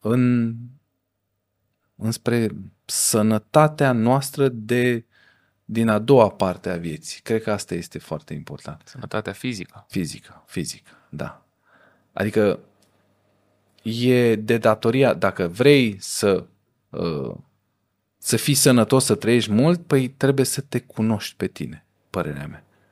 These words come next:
Speaker 1: Adică nu să te lași în voia s-, nu, nu știu, e, e, e foarte deep iară chestia asta, pentru că, uh, mulți spunem că s-, multe afecțiuni ale noastre sunt somatizări de ale noastre.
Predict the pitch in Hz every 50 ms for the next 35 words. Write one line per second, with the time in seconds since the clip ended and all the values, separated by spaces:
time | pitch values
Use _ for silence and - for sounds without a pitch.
0 | _ - - 107 - 117 120 135 135 - - - - 117 107 107 107 107 101 98
1 | - - - - - - - _ _ _ _ _ _ _ _ _ _ _ _ -
2 | 73 92 101 98 95 85 - _ _ - 107 113 113 107 104 104 - - - -
3 | - 127 135 120 117 131 135 120 - - 131 123 117 127 135 147 143 135 131 135
4 | 143 143 139 131 110 117 135 139 - - 170 170 - 143 113 110 113 110 - -
5 | - 107 101 92 90 87 78 78 _ _ _ _ - - 104 98 - - 98 87
6 | - - - 85 - - 117 120 127 - - 131 127 127 - - - - - -
7 | - - 120 120 123 120 117 110 104 - - - _ _ _ _ _ _ - -
8 | _ _ _ _ _ - 135 147 175 175 165 170 - - 160 156 143 147 147 131
9 | 135 - - - - - - - - - _ _ _ _ _ _ _ - - -
10 | 113 123 139 151 147 143 147 143 127 117 110 - 113 104 - - 139 123 113 107
11 | 104 113 131 131 - 123 - - 113 104 - 113 107 107 101 95 - - 104 101
12 | 107 90 - - - _ _ _ - - - 78 78 82 - - - - -